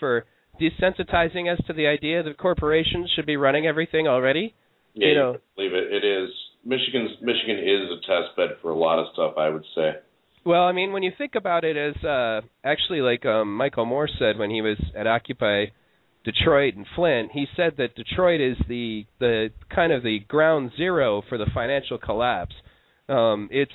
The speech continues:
Speaker 1: like, you know, this is where the bomb hit, and now the radiation is just spreading. Um, you know, and so basically we are kind of in a position where, like, for example, oh, there's another thing that was recently revealed here in reporting on Detroit News.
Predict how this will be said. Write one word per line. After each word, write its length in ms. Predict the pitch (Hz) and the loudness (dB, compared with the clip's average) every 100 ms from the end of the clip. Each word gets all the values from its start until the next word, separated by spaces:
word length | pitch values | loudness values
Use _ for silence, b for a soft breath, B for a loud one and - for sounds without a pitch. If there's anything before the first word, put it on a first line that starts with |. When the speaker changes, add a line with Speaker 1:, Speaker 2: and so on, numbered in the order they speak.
| - | -2
Speaker 1:
like, 260 | 139 120 120 - | 2 2 0 -2
you 80 | 135 | 0
know, 160 | 117 | 2
this 140 | 135 - | 0 -4
is 100 | - | 0
where 100 | - | 0
the 80 | 123 | 0
bomb 400 | - 131 131 120 | 0 2 2 0
hit, 260 | 123 107 110 | -2 -2 -4
and 100 | 110 | -2
now 160 | 120 | -2
the 100 | 120 | -2
radiation 640 | 113 117 113 120 120 120 | -4 -4 -4 -6 -6 -10
is 80 | 107 - | -10 -10
just 160 | 120 - - - - | -8 -10 -12 -6 -6
spreading. 640 | - 120 127 104 92 98 b b b _ 139 | 0 2 4 2 -2 -8 b b b _ 2
Um, 420 | 123 113 107 98 | 4 4 0 -6
you 100 | 113 | -4
know, 200 | 113 110 - | -2 -4 -6
and 360 | 117 131 127 120 - - - | -4 0 0 -2 -10 -8 0
so 380 | 151 139 131 - _ _ - - | 2 2 -2 -6 _ _ -16 -2
basically 800 | 175 214 226 202 - 165 135 127 | 0 0 -2 -6 -2 -2 -2 -4
we 300 | 104 151 190 | -8 -6 0
are 160 | 180 147 | 2 2
kind 320 | - 185 190 | 0 0 0
of 80 | 170 | 0
in 100 | 170 | -2
a 60 | 151 | -2
position 520 | 139 135 143 147 139 | -4 -2 -2 -2 -2
where, 240 | 131 120 | 0 0
like, 220 | 120 117 - | 0 -2 -2
for 100 | 143 | -6
example, 540 | 131 143 143 147 139 123 | -2 0 0 0 0 2
oh, 180 | 147 | 4
there's 140 | 139 147 | 2 0
another 260 | 139 165 156 | -2 -2 -2
thing 160 | 139 117 | -4 -4
that 60 | |
was 160 | 110 117 | -6 -4
recently 420 | 135 - 135 120 | -6 -6 -8 -4
revealed 520 | 120 107 135 147 110 117 | -4 -2 0 0 -2 -2
here 300 | 113 110 113 b b b | 0 2 -2 b b b
in 100 | 113 | -2
reporting 480 | 110 113 156 147 131 | 0 2 2 2 2
on 100 | 120 | 0
Detroit 420 | 113 - 160 127 | -2 -2 0 0
News. 340 | 104 135 139 | 0 -2 -2